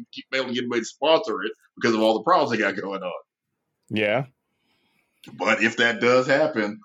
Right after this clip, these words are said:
Speaker 1: what are all those pro players gonna do? They're gonna start streaming.
Speaker 2: Yeah, and, and here's the thing, right? Ultimately, you need personalities. You know, we've talked about that before. And I do think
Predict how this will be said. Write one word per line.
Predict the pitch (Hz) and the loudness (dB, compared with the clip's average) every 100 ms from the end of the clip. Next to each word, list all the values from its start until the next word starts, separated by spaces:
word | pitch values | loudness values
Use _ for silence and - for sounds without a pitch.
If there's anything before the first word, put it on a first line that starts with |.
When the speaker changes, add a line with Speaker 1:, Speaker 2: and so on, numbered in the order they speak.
| _ | _
Speaker 1:
what | - 104 113 | -2 2 4
are | 113 | 4
all | 117 113 | 4 4
those | 117 117 | 2 0
pro | - 127 123 | 0 0 2
players | 127 123 120 | 2 2 2
gonna | 117 117 117 | 0 -2 2
do? | 113 120 147 | 4 4 2
They're | 107 | 0
gonna | 95 | -2
start | 98 107 117 | -4 0 0
streaming. | - 143 185 - _ _ _ _ _ _ _ _ _ _ _ _ - | -2 -4 -4 -6 _ _ _ _ _ _ _ _ _ _ _ _ -2
Speaker 2:
Yeah, | 165 269 - | 0 0 0
and, | 180 214 | 0 0
and | 208 226 | 2 2
here's | 285 285 - | 2 2 0
the | 175 | -2
thing, | - 175 110 | 0 0 2
right? | 104 110 | 0 0
Ultimately, | 139 175 - 160 147 | 0 0 -2 0 0
you | 139 123 | 2 2
need | 127 131 | 0 0
personalities. | 139 127 123 104 98 98 104 | 0 0 0 2 2 0 -2
You | 120 | 0
know, | |
we've | 104 110 | 0 0
talked | 117 107 | 0 -2
about | 110 104 | -2 0
that | 104 - | 0 -2
before. | 95 - 92 101 _ _ _ _ _ _ _ _ _ | -6 -4 -2 -4 _ _ _ _ _ _ _ _ _
And | 143 | -2
I | 160 | 0
do | 156 202 202 | 0 0 0
think | 196 165 - | 0 -2 -4